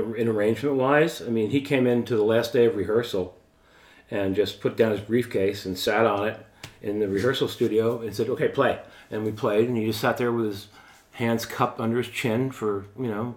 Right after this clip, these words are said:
a f-, a half hour, whatever it took to run through the songs. And we had run through the songs. We had recorded those songs in,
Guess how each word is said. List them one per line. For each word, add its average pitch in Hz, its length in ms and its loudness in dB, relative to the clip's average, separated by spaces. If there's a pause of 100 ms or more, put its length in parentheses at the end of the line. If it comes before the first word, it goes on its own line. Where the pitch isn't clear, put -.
(100)
a 113 40 -10
f-, 107 160 -18 (560)
a 101 60 -10
half 107 240 0
hour, 110 300 4
whatever 107 260 2
it 101 60 -8
took 110 160 -6
to 110 80 -6
run 104 180 -4
through 107 160 -6
the 104 60 -6
songs. 113 600 -2 (420)
And 127 120 2
we 156 120 8
had 143 160 4
run 127 180 4
through 143 160 2
the 113 80 0
songs. 107 240 -2
We 135 60 2
had 127 100 4
recorded 123 380 2
those 107 160 0
songs 104 300 -4
in, 104 160 -8